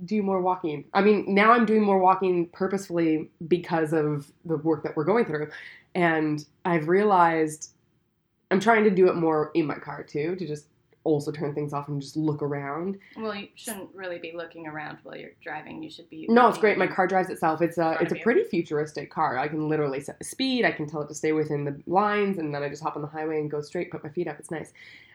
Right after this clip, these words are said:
Speaker 1: Um, but
Speaker 2: Okay.
Speaker 1: what I've noticed, you know when you get sucked into your phone, have you, what I've become more aware of now that I'm doing these meditation walks, I'm aware of the moment when I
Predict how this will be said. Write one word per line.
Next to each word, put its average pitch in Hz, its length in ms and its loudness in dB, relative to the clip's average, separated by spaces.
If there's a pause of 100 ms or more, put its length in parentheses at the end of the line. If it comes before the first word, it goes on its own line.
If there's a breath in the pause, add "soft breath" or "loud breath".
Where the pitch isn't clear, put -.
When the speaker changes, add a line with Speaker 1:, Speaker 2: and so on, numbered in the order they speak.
(140 loud breath)
Speaker 1:
Um, 170 540 4 (380)
but 202 140 4
Speaker 2:
Okay. 190 60 4
Speaker 1:
what 214 100 4
I've 247 120 2
noticed, 185 720 0 (100)
you 196 80 -2
know 202 120 4
when 311 100 6
you 311 140 4
get 180 400 -2 (260)
sucked - 340 -6
into 180 220 0
your 175 140 0
phone, 160 580 -2 (320)
have 185 140 -4
you, 233 400 0 (260)
what 214 220 6
I've 240 160 2
become 220 240 0
more 180 160 2
aware 165 320 0
of 160 120 -4
now 175 220 -2
that 170 140 0
I'm 160 120 0
doing 160 320 2
these 151 280 -4 (160)
meditation 156 640 -2
walks, 170 400 -8 (920 soft breath)
I'm 254 440 0 (920)
aware 190 680 4
of 160 100 -2
the 175 100 4
moment 156 460 2
when 156 220 0
I 151 340 0